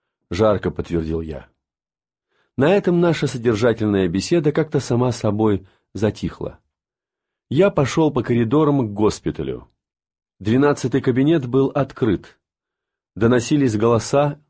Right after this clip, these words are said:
хохот. От души сразу отлегло.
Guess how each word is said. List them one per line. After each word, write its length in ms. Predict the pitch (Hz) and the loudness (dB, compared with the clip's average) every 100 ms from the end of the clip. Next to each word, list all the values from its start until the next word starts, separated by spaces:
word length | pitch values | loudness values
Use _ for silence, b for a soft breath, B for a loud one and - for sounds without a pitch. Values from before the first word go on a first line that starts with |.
| _ _ | _ _
хохот. 540 | - 120 - - _ _ _ _ _ _ _ _ _ | -4 -2 -4 -12 _ _ _ _ _ _ _ _ _
От 160 | 127 120 | -2 0
души 300 | 147 - 185 | 0 2 -2
сразу 400 | - 170 143 151 | 0 0 2 0
отлегло. 680 | 147 120 139 117 90 65 | -2 -2 0 2 2 0